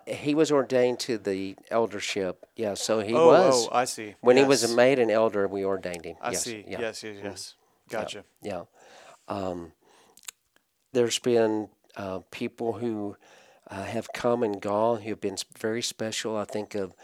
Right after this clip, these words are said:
Speaker 1: um, people like John Brown and, um, Mickey McIntosh and, um, Paul McMurrill. These, these are men that, uh, and others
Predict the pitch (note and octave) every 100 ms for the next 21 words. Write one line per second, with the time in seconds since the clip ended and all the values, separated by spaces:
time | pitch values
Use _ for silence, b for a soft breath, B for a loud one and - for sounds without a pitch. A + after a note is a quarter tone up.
0 | B B B B A2 F#2+ F#2 F2 E2+ -
1 | - A#2+ A2 G#2 F#2+ - A2 G#2 G#2+ G2
2 | G2+ G2+ G2+ F#2+ F2 E2+ - G#2+ F#2+ F2+
3 | E2+ E2 B B B B - F#2 E2+ E2
4 | E2 - _ _ _ - B B - A2+
5 | - G#2 G2 G2+ G2+ G2+ F2+ - F#2+ E2
6 | D#2+ - - - - B B B B G2+
7 | F#2 F2 F2 _ - - A2+ A2 G#2+ -
8 | G2+ F#2+ F#2+ E2+ - - - B2+ D3 -
9 | - B2+ A#2+ G#2+ G2 G2+ G#2+ A2 G2+ G2
10 | E2+ - B B B B - - _ G2+
11 | F#2 - C3+ A#2+ G#2+ F2+ -